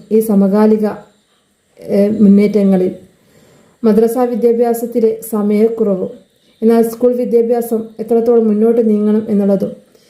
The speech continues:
എത്ര നേരത്തെ സ്റ്റാർട്ട് ചെയ്യണം, എത്ര നേ-, എത്ര നേരം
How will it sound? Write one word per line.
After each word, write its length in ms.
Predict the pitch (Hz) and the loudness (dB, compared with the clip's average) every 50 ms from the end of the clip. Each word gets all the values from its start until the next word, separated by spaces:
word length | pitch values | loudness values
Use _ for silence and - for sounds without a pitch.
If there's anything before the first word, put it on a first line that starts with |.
| _ _ _ _ _ - | _ _ _ _ _ -8
എത്ര 180 | 214 220 240 240 233 226 | -2 0 2 2 2 2
നേരത്തെ 340 | 226 226 233 247 247 254 254 247 | 2 2 0 0 0 0 0 0
സ്റ്റാർട്ട് 300 | - - 240 226 220 220 | 0 -2 -4 -4 -2 0
ചെയ്യണം, 220 | 233 226 220 226 226 220 | 0 0 0 0 -2 -6
എത്ര 140 | 202 220 220 220 220 | -4 -2 0 0 2
നേ-, 260 | 214 220 220 214 220 220 - 220 | 2 2 0 0 -2 -2 -2 -2
എത്ര 160 | 208 208 - 240 247 226 | -2 0 0 0 2 4
നേരം 220 | 226 220 220 220 | 2 2 2 0